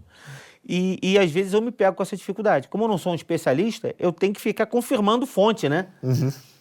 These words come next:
Speaker 1: E, e o bom de estar dentro da Brasil Paralelo, porque eu tenho com quem confirmar. <laughs> Fala assim, ó, li isso daqui. Agora pra Nicarágua mesmo, eu comecei a tentar pegar a história da Nicarágua e eu só peguei uns dois livros, na verdade um livro re-,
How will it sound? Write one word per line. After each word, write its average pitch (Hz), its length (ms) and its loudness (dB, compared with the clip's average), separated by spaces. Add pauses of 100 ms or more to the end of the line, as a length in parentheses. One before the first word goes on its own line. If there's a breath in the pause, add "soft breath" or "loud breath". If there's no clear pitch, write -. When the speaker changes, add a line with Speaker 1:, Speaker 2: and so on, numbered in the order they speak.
Speaker 1:
E, 190 420 2
e 185 80 0
o 208 80 2
bom 214 260 4
de 247 100 -2
estar 196 180 2
dentro 170 420 0
da 143 100 2
Brasil 135 320 0
Paralelo, 131 520 2
porque - 180 -2
eu 202 60 0
tenho 202 180 0
com 226 160 -6
quem 202 160 -4
confirmar. 202 500 -2 (380)
<laughs> 147 400 0
Fala 196 220 6
assim, 170 120 6
ó, 185 60 12
li 170 160 8
isso 247 160 2
daqui. 214 340 4 (300 loud breath)
Agora 302 240 8
pra 294 140 4
Nicarágua 220 520 4
mesmo, 139 280 -2
eu 143 40 -4
comecei 196 420 0
a - 20 0
tentar 185 400 -2
pegar 156 220 2
a - 20 2
história 160 200 -4
da 156 120 0
Nicarágua 151 520 2 (540 soft breath)
e 143 100 0
eu 160 120 2
só 208 100 -2
peguei 175 260 -4
uns 196 200 -2
dois 214 260 2
livros, 143 540 -2 (440)
na - 120 -4
verdade 220 340 0
um 349 160 -4
livro 208 340 -2
re-, 139 160 -6